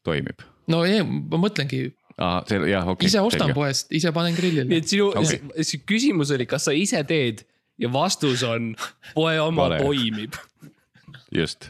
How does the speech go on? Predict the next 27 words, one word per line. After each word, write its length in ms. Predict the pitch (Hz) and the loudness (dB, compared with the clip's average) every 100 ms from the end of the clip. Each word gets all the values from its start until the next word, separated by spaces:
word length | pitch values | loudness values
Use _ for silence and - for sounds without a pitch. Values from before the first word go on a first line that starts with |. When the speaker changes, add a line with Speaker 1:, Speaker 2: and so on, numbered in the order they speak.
| - | -6
Speaker 3:
Mhm. 140 | 226 127 120 - - - - | -2 -2 -2 -4 -10 -10 -4
Jah, 160 | 349 - _ | -4 -6 _
loogiline. 460 | 151 156 135 117 120 - - 123 | 0 0 0 -6 -8 -14 -6 0
Speaker 1:
Miks 200 | 151 147 | 0 4
see, 120 | 165 | 4
Speaker 2:
Mhm. 160 | 196 | 4
Speaker 1:
kust 220 | 302 143 127 | 2 2 2
ma 120 | 113 | 2
valesti, 400 | 113 107 - - | 2 0 -2 -2
kus 220 | 139 131 | -2 2
ei 60 | 113 | 2
oli 220 | 110 101 | 4 2
eksitav 380 | 95 - - 76 | 0 -4 -4 -2
küsimus? 400 | 82 85 131 139 | 0 0 0 0
Speaker 3:
Ei, 60 | 147 | -4
tõsi, 340 | 147 139 113 | -4 -6 -6
tõsi. 320 | 117 113 110 _ _ - - - | -8 -8 -12 _ _ -20 -20 -6
Speaker 2:
Mhm. 380 | 151 135 147 151 - | -2 -2 -2 -4 -2
Eesti 280 | 160 - 147 | -4 -2 0
keel. 280 | 143 131 - _ _ _ _ _ | 0 -2 -8 _ _ _ _ _
Speaker 3:
Um, 320 | 135 127 131 143 - 196 | 0 2 2 0 -4 0
number 420 | 180 233 226 185 | 2 4 2 2
neli. 460 | 156 147 110 98 - _ _ _ _ _ _ _ _ _ - _ - | 2 2 -2 -6 -16 _ _ _ _ _ _ _ _ _ -20 _ -6
Um, 420 | 127 120 120 113 | -2 0 -2 -2
kõik 220 | 135 175 | -2 0
otsivad 720 | 156 156 - 127 123 120 - - _ _ - | 0 0 0 0 0 -2 -10 -18 _ _ -8
Sõnajalõit 1000 | - 135 127 117 107 113 131 139 - - | -2 0 2 0 0 0 0 -2 -10 -20